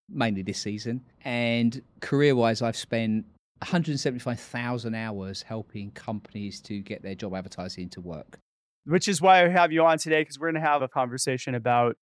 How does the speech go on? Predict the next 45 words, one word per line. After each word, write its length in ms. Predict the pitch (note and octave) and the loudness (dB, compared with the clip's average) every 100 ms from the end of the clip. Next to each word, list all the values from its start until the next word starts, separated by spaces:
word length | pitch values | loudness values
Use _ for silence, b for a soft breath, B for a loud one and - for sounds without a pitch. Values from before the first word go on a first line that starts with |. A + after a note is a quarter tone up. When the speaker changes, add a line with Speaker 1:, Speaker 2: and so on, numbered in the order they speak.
| - | -8
Speaker 2:
the 180 | C#3+ B2 _ - | -8 -8 _ -10
current 300 | F3 D#3+ C#3 | -4 -4 0
job 380 | D3+ D3 D3 | 2 2 2
posting 720 | - C#3+ C#3 - C#3+ C#3 C3 B2+ | 0 0 0 -2 -4 -2 -4 -2
landscape. 680 | C3 C3+ C3+ - C3 C3+ | 0 0 -2 -2 0 0
We're 80 | C#3 | -4
gonna 100 | C#3 | -8
talk 200 | D3 C#3 | -4 -6
a 40 | C#3 | -4
little 220 | C#3 C3+ | -4 0
bit 140 | C3 | 0
about 440 | C3 C3 C3 C3 - _ _ | 0 2 4 2 -2 _ _
posting 800 | D#3 D3 - D3 C#3+ C#3 C3+ C3 C#3 | -2 -2 0 -2 -2 -2 -4 -6 _
versus 760 | B2+ C#3 B2+ C#3+ C3 B2+ A#2 - - | -2 -2 0 0 0 0 -4 -10 -8
actually 360 | B2 B2 C3+ A#2 | -6 -6 -6 -6
recruiting. 680 | A2+ - F3+ E3 D#3+ D#3 D3+ _ - | -6 -4 -2 0 0 0 -4 _ 0
And 120 | D3+ | 2
then 140 | F#3 A3+ | 4 4
we're 140 | A#3 | 6
gonna 160 | G#3 F3 - - | 4 4 0 -4
actually 280 | D3 - | -2 -4
give 160 | F3 E3+ | -4 -4
you 60 | E3 | 4
guys 260 | D#3+ D#3 | 4 4
a 140 | D#3 C3+ | -2 -2
really 280 | D3 D#3+ | 0 2
good 420 | C#3+ D3 C#3+ C#3 B2+ | 0 2 2 2 2
landmark 500 | C3+ C3+ C3+ C3 C3+ | 0 2 2 0 0
on 240 | B2 A#2+ | 0 0
how 300 | A#2+ B2 C3+ | -4 0 0
to 200 | B2 C#3 | 0 -6
best 300 | B2 C3+ - | -2 -2 0
utilize 440 | C3+ C3 B2+ B2 A#2+ | -4 0 0 0 -4
the 80 | |
tools 360 | A#2+ - C3+ B2+ | -14 -10 -8 -8
available 480 | A#2+ B2 A#2+ B2 A#2 | -4 -2 0 -2 -2
to 80 | A#2 | -2
maximize 640 | A#2 A#2 - B2 A#2 A2+ | -2 -4 -6 -6 -6 -6
your 160 | A2+ A2+ | -10 -8
hiring 380 | A#2 A2+ G#2+ G#2+ | -4 -4 -4 -8
outcomes. 440 | G#2+ - - - | -12 -12 -16 -6
Sound 160 | C3+ B2 | -4 -4
like 100 | B2 | -8
a 40 | |
plan? 220 | C#3+ D3+ | -8 -8